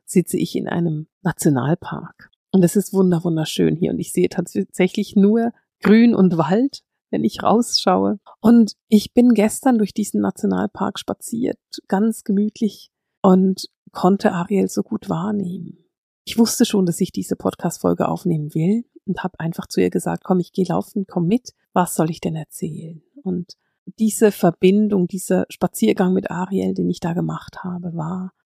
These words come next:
ein unbeschreiblich schöner, hilfreicher und sehr entspannter Spaziergang. Also du kannst eben Ariel wirklich, wirklich wahrnehmen, wenn du in der Natur bist. Wenn du ein Mensch bist, der sehr tierlieb ist, wenn du ein Mensch bist, der sehr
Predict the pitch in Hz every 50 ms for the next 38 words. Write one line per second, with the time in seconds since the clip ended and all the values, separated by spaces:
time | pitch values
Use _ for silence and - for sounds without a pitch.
0 | _ - 175 175 175 170 165 165 185 - - - 220 214 202 208 - - - 170
1 | 170 175 190 180 - - - - 180 185 196 190 175 180 180 175 165 - _ _
2 | _ 196 208 220 214 - - - 185 190 190 - 196 185 180 - - 180 160 -
3 | 196 - - - - 151 160 214 202 - 190 170 - - 151 - - - - 160
4 | 151 - - - - - 165 165 - _ _ _ _ _ _ _ _ _ _ -
5 | 170 156 165 156 175 170 - - 180 196 214 202 - - _ 196 190 190 202 190
6 | - 175 170 170 180 196 190 165 156 160 156 156 165 170 190 190 185 185 175 -
7 | - 165 160 - - - - - 175 165 156 - - 143 - - _ _ - 147
8 | 143 151 156 156 156 156 151 147 151 147 143 143 147 147 160 175 170 165 175 165
9 | 156 151 156 151 151 151 143 - - - 185 - 160 - - 170 - - - -
10 | - _ _ _ _ _ _ _ _ _ _ _ _ - 170 175 175 185 180 196
11 | 185 - 165 160 156 151 160 185 220 247 247 - - - 226 214 - - - -
12 | 170 160 - 165 151 - - - - 240 240 240 220 190 165 156 175 170 - -
13 | - 139 - - _ _ _ - 165 156 160 165 160 156 156 151 156 175 - -
14 | 190 - - - 160 147 - - 151 151